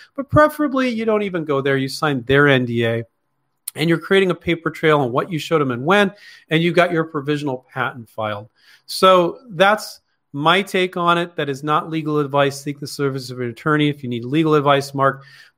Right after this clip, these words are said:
But I've heard attorneys say, "Ask every company to sign your N D A, and the inventor's wi-, wondering why they never get back to them." 'Cause, 'cause of what I just said. It's just not practical. Um, so I'm not saying you never do it,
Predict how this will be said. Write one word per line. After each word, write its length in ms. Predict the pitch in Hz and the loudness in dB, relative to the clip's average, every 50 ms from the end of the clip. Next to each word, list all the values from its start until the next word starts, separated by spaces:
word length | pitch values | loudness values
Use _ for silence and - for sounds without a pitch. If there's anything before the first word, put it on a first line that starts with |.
| - | 2
But 200 | - 165 156 156 - | 2 4 4 2 2
I've 220 | - 156 160 156 - _ _ _ | 2 2 2 0 -2 _ _ _
heard 240 | _ - 208 233 226 | _ 2 2 2 2
attorneys 560 | 208 170 - - 196 196 190 185 175 170 - | 2 -2 -2 -2 0 0 2 0 -2 -4 -4
say, 280 | - 165 147 147 147 143 - _ _ _ _ _ - | -2 0 0 0 0 -2 -6 _ _ _ _ _ -4
"Ask 240 | - 175 190 185 185 - | 0 0 0 0 -2 0
every 240 | 190 190 208 240 226 | 0 0 2 0 -2
company 300 | - - 208 202 208 190 | -6 -6 -6 -4 -4 -4
to 20 | |
sign 240 | 175 - - 170 170 | -4 -2 -2 -2 -2
your 120 | 175 165 160 | 0 0 0
N 140 | 160 160 | 0 -2
D 160 | 151 143 139 143 | -2 -2 -2 0
A, 240 | 139 139 143 143 | 2 0 0 0
and 140 | - 151 156 | -2 -4 -2
the 60 | 147 | -2
inventor's 360 | 147 147 151 156 160 165 147 135 | -2 -2 0 0 0 -2 -4 -4
wi-, 260 | 147 143 143 143 135 - | -2 -2 -2 -2 -4 -6
wondering 460 | 147 139 147 147 147 143 139 135 131 | -4 -2 -2 0 0 0 0 0 0
why 180 | 127 127 127 | 0 0 0
they 100 | 127 131 | 0 -2
never 220 | 127 131 131 123 123 | -4 -4 -4 -4 -6
get 180 | 117 127 - | -8 -8 -6
back 260 | - 120 120 123 - - | 0 0 0 0 0 -6
to 100 | - 120 | -16 -16
them." 180 | 107 110 110 _ _ _ _ _ _ _ _ _ | -16 -16 -20 _ _ _ _ _ _ _ _ _
'Cause, 360 | - - 160 147 135 135 - - _ _ _ _ _ _ _ _ | -2 2 2 2 2 0 -6 -14 _ _ _ _ _ _ _ _
'cause 220 | - 165 156 147 | -2 -2 0 0
of 100 | 151 139 | 0 -2
what 100 | 139 139 | 0 0
I 60 | 131 | 0
just 300 | 127 120 120 104 - - | 0 -2 -6 -10 -10 -12
said. 260 | - 113 104 104 - _ _ _ _ _ _ _ _ _ - | -10 -10 -12 -12 -14 _ _ _ _ _ _ _ _ _ -12
It's 140 | 131 123 - | -12 -10 -8
just 200 | 139 127 - _ _ _ _ - | -8 -10 -10 _ _ _ _ -4
not 300 | 139 139 127 131 - - | 0 0 0 0 -2 -4
practical. 680 | - - 127 120 117 - - 117 - - - - - _ _ _ _ _ _ _ _ _ _ _ _ _ _ - | -2 0 0 0 0 -4 -14 -20 -18 -18 -20 -20 -20 _ _ _ _ _ _ _ _ _ _ _ _ _ _ -4
Um, 440 | - 131 131 127 123 123 147 139 - | 0 2 4 4 4 2 0 -6 -12
so 180 | - - - 156 | -14 -6 -2 0
I'm 60 | 139 | 2
not 220 | 147 170 175 170 175 | 4 4 2 2 2
saying 260 | - 190 175 170 165 | 0 0 2 2 2
you 60 | 156 | 2
never 260 | 151 151 147 139 135 | 2 2 2 0 0
do 220 | 139 165 190 202 202 | 2 4 6 6 6
it, 180 | 190 185 190 | 6 4 2